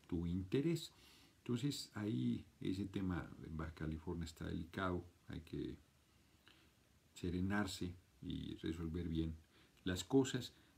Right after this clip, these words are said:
Puebla muy bien, ahí va, Barbosa bien, lo estoy viendo, haciendo, trabajando, activo, para los que dicen que no puede, están perdidos, no lo conocen, el cabrón es muy tenaz también,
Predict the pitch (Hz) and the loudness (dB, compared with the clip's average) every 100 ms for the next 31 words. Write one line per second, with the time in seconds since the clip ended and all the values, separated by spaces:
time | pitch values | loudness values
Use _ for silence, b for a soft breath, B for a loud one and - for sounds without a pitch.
0 | - 156 131 123 127 123 98 98 101 101 | -6 -2 2 4 6 6 6 4 2 -4
1 | - 95 85 98 107 73 71 87 - 78 | -4 -2 0 -2 -2 -4 -4 -4 -4 -4
2 | 78 80 85 76 - 90 82 80 85 80 | -2 -2 -4 -6 -6 -2 0 0 0 -2
3 | 69 71 73 78 76 73 80 - 78 78 | -4 -6 -4 -4 -6 -8 -8 -6 -4 -2
4 | 71 - - - 80 - - - - - | -4 -6 -4 -2 -4 -6 -8 -8 -6 -4
5 | 78 80 78 78 78 78 - 90 95 82 | -2 -4 -6 -6 -4 -4 -2 0 0 0
6 | 73 - - - 80 80 73 80 87 90 | -4 -16 -14 -8 -6 -4 -4 -2 -2 -2
7 | 82 82 85 82 82 80 87 92 90 73 | -4 -4 -4 -6 -4 -4 -2 -2 -4 -4
8 | 71 80 82 87 87 - 85 101 95 95 | -4 -2 -2 0 0 0 0 -2 -2 -2
9 | 95 110 107 | 2 2 0